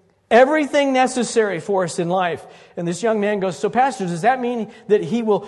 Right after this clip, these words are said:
he will show me what I need to do to recover my hard drive?" Yikes. I have no, no passage for that.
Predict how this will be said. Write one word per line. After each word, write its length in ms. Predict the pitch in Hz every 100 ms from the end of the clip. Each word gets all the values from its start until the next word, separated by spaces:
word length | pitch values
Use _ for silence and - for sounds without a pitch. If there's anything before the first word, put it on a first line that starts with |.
| -
he 80 | 226
will 100 | 214
show 220 | - 233
me 120 | 240
what 160 | 226 214
I 80 | 202
need 160 | 220
to 80 | 196
do 200 | 170 214
to 80 | 208
recover 400 | 185 180 202 214
my 120 | 190
hard 240 | 170 226 240
drive?" 340 | 262 370 302 - - _ _ _ _ _ _ _ _ _ _ _ _ - _ _ -
Yikes. 720 | 90 98 180 110 - - - _ _ _ -
I 60 |
have 280 | 123 147 139
no, 440 | 147 156 147 - _
no 180 | 156 139
passage 460 | - 175 - 107 85
for 100 | 85
that. 260 | 80 80